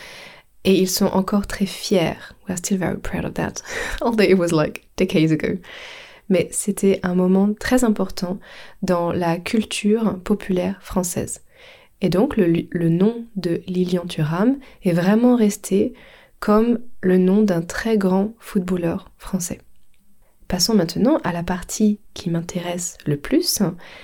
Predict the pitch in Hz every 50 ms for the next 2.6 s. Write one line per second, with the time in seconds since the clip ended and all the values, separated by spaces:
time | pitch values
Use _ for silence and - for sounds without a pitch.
0 | - - - - - - - 220 233 233 226 220 - - - 180 175 170 165 156
1 | - - 180 175 180 202 208 208 226 240 240 233 233 - - - - 208 208 190
2 | 170 160 160 160 180 233 320 359 294 214 165 190